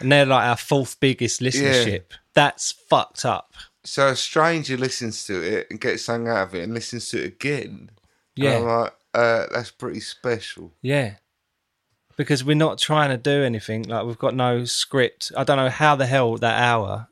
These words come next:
Speaker 1: uh, just come out of us.
Speaker 2: I know, I kind of lost it, uh, in the early bits, and then it was like, "Oh, no."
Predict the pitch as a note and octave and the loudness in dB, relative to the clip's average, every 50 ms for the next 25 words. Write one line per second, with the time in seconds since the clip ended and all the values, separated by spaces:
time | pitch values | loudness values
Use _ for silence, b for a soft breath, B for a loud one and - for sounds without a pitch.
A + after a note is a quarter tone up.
0 | - - A#2+ A#2 A#2+ A#2 A2+ - A#2+ A2 - - G#2+ G#2+ G#2 G#2 G2+ G2 F#2+ G2 | -12 -10 -8 -8 -8 -10 -10 -8 -8 -8 -6 -4 -4 -2 -2 -2 -4 -6 -6 -6
1 | G2+ A2 G#2+ A2+ B2 C3 C3+ B2+ B2 B2 B2 C3 - - C3 A#2+ A2+ A2+ A2 A2 | -6 -4 -2 0 2 4 4 4 4 4 2 0 0 -2 -2 -2 0 -2 -2 -2
2 | B2+ C#3+ C3+ - - - F2+ D2 - - - _ - C#2 F#2+ G2+ - - - G2+ | -4 -4 -6 -8 -10 -8 -6 -6 -6 -8 -12 _ -6 -4 -2 -2 -4 -4 -6 -8
3 | G#2 G2+ G2 G2 G2 G2 G2 F#2+ - - G#2+ - - - - G2+ G#2 G#2+ G#2+ G#2 | -6 -6 -6 -6 -6 -8 -8 -8 -8 -8 -10 -10 -10 -12 -12 -10 -10 -8 -8 -10
4 | G#2 G#2 G#2 G#2 - - - G#2 E2+ E2 F#2 - - G#2 G2+ G2+ - - _ _ | -10 -12 -14 -16 -16 -16 -16 -14 -14 -14 -16 -14 -12 -10 -10 -10 -10 -12 _ _
5 | _ _ - A#2 A2 G#2+ G2+ G2 G#2 G#2 G2 F#2+ | _ _ -14 -12 -10 -10 -10 -10 -12 -14 -14 -16